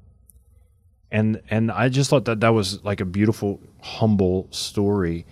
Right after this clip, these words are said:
that, uh, that's just what he needed. He, he needed to know that somebody was with him, right, that was gonna love him in this moment and just remind him of who he was. And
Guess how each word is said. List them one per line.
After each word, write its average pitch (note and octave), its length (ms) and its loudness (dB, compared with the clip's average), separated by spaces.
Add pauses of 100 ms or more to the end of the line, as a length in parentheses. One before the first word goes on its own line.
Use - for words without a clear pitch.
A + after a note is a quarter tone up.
(400)
that, F#2+ 320 -2
uh, F2 240 -2
that's G2+ 280 -2
just - 260 -10
what B2 100 2
he A2+ 100 0
needed. F#2+ 360 0
He, A#2+ 340 -2
he - 160 -6
needed C#3 480 0 (440)
to B2+ 100 0
know G#2+ 340 2
that F#2+ 180 -4
somebody G2 360 0
was F2 280 -4
with F#2+ 240 -4
him, D#2+ 220 -12 (240)
right, G2 280 -4
that F#2 160 -4
was F#2+ 200 -6
gonna F#2+ 180 -2
love F#2+ 220 0
him F#2 140 -2
in F2+ 100 -4
this - 180 -8
moment F2 400 -6
and F2 140 -12
just - 160 -16
remind F2 320 -8
him E2+ 120 -8
of E2 100 -14
who F2 120 -8
he F2 80 -6
was. F#2+ 280 -4
And F2+ 120 -8